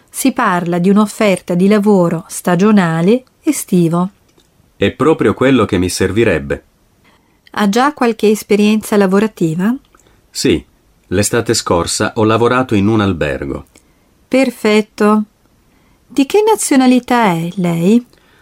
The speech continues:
Speaker 2: Sono ungherese, ma parlo molto bene l'italiano, visto che studio qui in Italia. Oltre all'italiano, parlo correntemente l'inglese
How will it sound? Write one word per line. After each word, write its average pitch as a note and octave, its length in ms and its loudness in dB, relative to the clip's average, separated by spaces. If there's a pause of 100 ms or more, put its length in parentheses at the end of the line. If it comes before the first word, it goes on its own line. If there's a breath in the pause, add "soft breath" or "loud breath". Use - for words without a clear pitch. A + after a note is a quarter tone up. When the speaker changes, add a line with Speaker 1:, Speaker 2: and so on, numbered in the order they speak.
(1200 soft breath)
Speaker 2:
Sono C#3 420 -2
ungherese, G#2+ 840 -2 (280)
ma A2 240 -4
parlo A#2+ 400 -2
molto C3 400 0
bene A#2+ 280 0
l'italiano, F2+ 800 -6 (320)
visto G#2+ 460 -2
che G2 140 -4
studio G#2+ 480 -4
qui B2 360 -2
in G#2+ 160 -2
Italia. D#2+ 600 -6 (1200)
Oltre D3 380 -2
all'italiano, G2+ 840 -4 (480)
parlo A#2 380 -4
correntemente G#2+ 1160 -4
l'inglese A2+ 880 -2